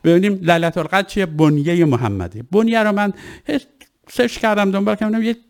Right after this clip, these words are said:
چیز به درد بخوری برایش ترجمه ساختار اینا م-، می‌گفتن. اه، بنیه عربیه. دیدم یک ت-، ترجمه گفته بود: "بگوید هستی مایه"، از همین دیکشنری های آنلاین.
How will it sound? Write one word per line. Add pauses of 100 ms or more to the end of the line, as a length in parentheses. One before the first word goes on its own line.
(200)
چیز
به
درد
بخوری
برایش
ترجمه
ساختار
اینا
م-،
می‌گفتن. (1000)
اه،
بنیه
عربیه. (460)
دیدم
یک
ت-،
ترجمه
گفته
بود:
"بگوید
هستی
مایه"،
از
همین (440)
دیکشنری
های
آنلاین.